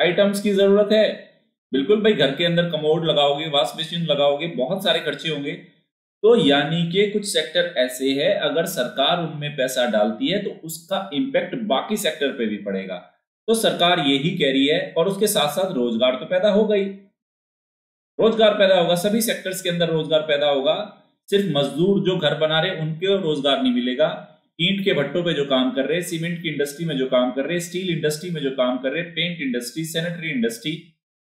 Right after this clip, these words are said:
जो भी इन industries में काम करेंगे सबके लिए रोजगार पैदा होगा। तो सरकार कह रही है कि अगर मैं infrastructure sector में मैंने ये प्रधानमंत्री आवास योजना में ये अठारह हजार करोड़ रुपए डाले हैं,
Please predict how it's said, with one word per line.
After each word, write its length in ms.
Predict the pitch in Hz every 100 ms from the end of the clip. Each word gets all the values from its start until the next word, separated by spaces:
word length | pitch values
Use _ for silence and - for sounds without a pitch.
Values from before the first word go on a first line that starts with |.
| 110
जो 320 | 156 196 208
भी 160 | 165
इन 400 | 190 196 170 175
industries 600 | 165 151 151 - 160 151
में 140 | 156 147
काम 240 | 135 131
करेंगे 360 | 131 123 127 170
सबके 440 | - 135 - 147
लिए 260 | 135 120 160
रोजगार 420 | 127 113 101 120
पैदा 320 | - 101 104
होगा। 540 | 156 165 156 101 - _ _ _ _ _ _ _ _ _ _
तो 60 | 226
सरकार 440 | 208 147 156 147
कह 100 | 139
रही 160 | 127 160
है 80 | 202
कि 140 | 214
अगर 400 | - 143 139 220
मैं 320 | 202 190 190
infrastructure 760 | 160 151 - 160 170 143 - 180
sector 380 | 170 151 - 151
में 160 | 143 160
मैंने 280 | 143 143
ये 240 | 147 135 165
प्रधानमंत्री 720 | 160 113 135 147 147 - 151
आवास 460 | - 120 127 170 170
योजना 340 | 139 123 131
में 120 | 139
ये 140 | 160 170
अठारह 720 | - - - _ 123 147 196
हजार 440 | 165 127 135 143
करोड़ 220 | 135 131 123
रुपए 220 | 113 120
डाले 260 | 101 98
हैं, 380 | 104 127 185 -